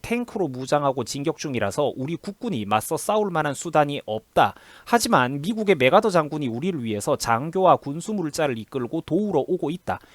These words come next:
미국이 도우러 오고 있기 때문에, 그러니 희망을 잃지 말고 힘을 내보자." 이런 얘기를 하고 있습니다. 자, 그러니까 지극히 여러분들 정상적인 발언이죠. 서울 시민들, 국민들을 안심, 거짓 정보로 안심시켜놓고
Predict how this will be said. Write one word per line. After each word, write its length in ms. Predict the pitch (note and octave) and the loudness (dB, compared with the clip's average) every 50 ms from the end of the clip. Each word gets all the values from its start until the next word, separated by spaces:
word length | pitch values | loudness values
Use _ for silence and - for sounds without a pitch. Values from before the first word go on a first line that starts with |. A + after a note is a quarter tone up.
| - _ - | -20 _ -6
미국이 360 | F3 F#3 A#3+ B3 A3+ G3 G3+ | -4 -4 -2 -2 -2 -2 -2
도우러 300 | - F3+ G#3+ A3+ G#3+ G3+ | 0 2 2 2 4 4
오고 220 | G3 G3+ F#3 F#3+ | 4 4 4 2
있기 160 | F3+ E3+ - | 0 0 -2
때문에, 340 | E3+ - D#3+ C3+ C#3+ D3+ F3 | -2 0 0 0 0 0 -4
그러니 380 | D#3+ - C3+ B2+ C3 C#3 C3 G#2+ | -4 -2 0 0 0 0 -2 -4
희망을 540 | G2+ - - A#3+ A#3 A3 G#3 G3+ G3+ G3 F#3+ | -6 -6 -4 -2 0 0 0 0 -2 -2 -2
잃지 400 | - D3+ D3 C#3+ - - - F#3 | -4 -6 -6 -6 -6 -4 -4 -2
말고 320 | D#3+ C3+ B2+ B2+ - D3 | 0 0 -2 -2 -4 -6
힘을 260 | - - B3+ C4+ C4+ A#3 | -4 -4 -2 0 0 2
내보자." 380 | C3+ C3+ C3+ C#3+ B2+ A2 F#2 - - - - _ | 2 2 2 0 -2 -2 -4 -4 -8 -20 -20 _
이런 320 | - A3 A#3 C4+ C#4+ C#4+ A3+ | -6 -2 2 2 2 2 2
얘기를 380 | A#2+ G2+ G2 G2+ A2 G2 A2 | -2 -2 -4 -4 -4 -2 -2
하고 420 | A#2 A2+ - - E3+ D#3+ - A2+ G#2 - | -2 0 2 2 2 2 2 -2 -8 -8
있습니다. 680 | B2+ - - - D3+ A#2+ F2+ E2+ - - - - - _ _ _ _ _ _ - - - - - _ | -8 -6 -6 -6 -6 -6 -8 -10 -10 -10 -12 -12 -14 _ _ _ _ _ _ -20 -20 -20 -20 -8 _
자, 120 | - A3+ G#3 | 6 6 6
그러니까 640 | - D4 E4+ E4+ C#4+ A3+ - C4+ A#3+ D3 G#2 C#2 - - - - _ _ _ _ _ - | 6 6 2 4 2 4 8 8 10 8 8 4 -4 -10 -14 -16 _ _ _ _ _ -8
지극히 460 | - - C#4 D#4 G4 G4 - - E4+ | -4 0 0 2 2 0 0 2 4
여러분들 400 | D4 B3 A#3 A3+ A#3+ A3 G#3 - | 6 6 4 4 2 0 0 0
정상적인 600 | - C3 E3 A#3 C#4+ F4 F#4 F4 D#4+ A3 F3 C3+ | 0 -2 -2 0 0 -2 0 -2 -2 -2 0 4
발언이죠. 580 | A#2 A#2 A2+ A#2+ A2+ A2 A2 G2 G2+ G2 C#3 G3+ _ _ _ _ _ _ - | 4 4 4 4 2 -2 -2 -4 -4 -4 -6 -8 _ _ _ _ _ _ -8
서울 400 | - - G#3+ A3+ C4+ D4+ D#4 D4 | -2 2 4 4 6 6 4 4
시민들, 440 | - - C4 C4 C4+ B3+ B3+ A#3+ | 4 2 2 0 0 2 2 2
국민들을 600 | - - F#3 G#3 A3+ A#3+ B3+ B3 A3+ A3+ G#3+ G#3+ - | 0 0 -2 -2 0 0 0 2 2 4 4 4 4
안심, 480 | - F3 E3+ F#3 G3 F#3+ - B3 A3 | 4 2 0 0 0 -2 -2 -2 -4
거짓 440 | D3+ - - C#3+ F3+ F#3 - A#3 - | -2 2 2 2 2 2 -2 -6 -4
정보로 400 | - A#3 G3+ G3 F3+ F#3+ F3+ E3 | -4 -4 -2 0 0 2 2 2
안심시켜놓고 960 | - E3 E3 E3+ - G3+ G#3 - C#4 - - E3 C3 B2+ - - - - - | 2 2 0 0 -2 -2 -2 -4 -4 -4 -4 -4 -4 -4 -6 -8 -12 -14 -14